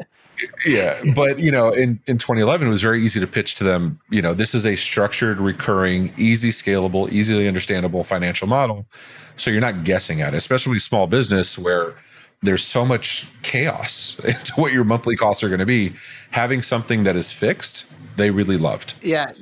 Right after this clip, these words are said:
Speaker 1: And I pitched it like that. You're, I'm protecting you against the unknown.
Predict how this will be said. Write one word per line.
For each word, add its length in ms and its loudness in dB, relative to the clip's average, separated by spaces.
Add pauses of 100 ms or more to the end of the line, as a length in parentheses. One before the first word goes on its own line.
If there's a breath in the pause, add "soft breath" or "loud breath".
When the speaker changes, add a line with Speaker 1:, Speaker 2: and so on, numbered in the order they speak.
Speaker 1:
And 140 0
I 40 -2
pitched 280 -2
it 20 2
like 160 0
that. 220 -10 (100)
You're, 200 4
I'm 120 2
protecting 560 0
you 160 4
against 600 -2
the 120 2
unknown. 360 -2